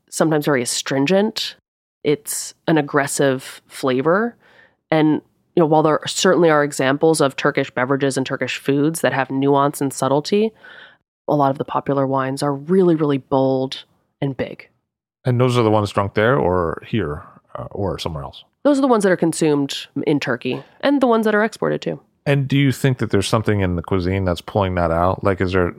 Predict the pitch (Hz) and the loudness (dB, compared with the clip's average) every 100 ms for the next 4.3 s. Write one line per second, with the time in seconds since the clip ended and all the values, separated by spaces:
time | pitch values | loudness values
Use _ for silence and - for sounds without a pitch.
0 | - - 107 85 - 95 92 92 90 90 | -12 -4 -2 -2 -2 0 0 0 0 2
1 | 95 92 _ _ _ _ 269 254 214 208 | 0 -4 _ _ _ _ 0 4 4 2
2 | 240 226 - - 190 185 185 175 170 143 | 2 0 -4 -4 2 4 4 2 -2 -2
3 | - - - 165 175 - - 180 170 - | -4 -8 -2 0 -2 -6 0 2 2 -2
4 | - - | -10 -12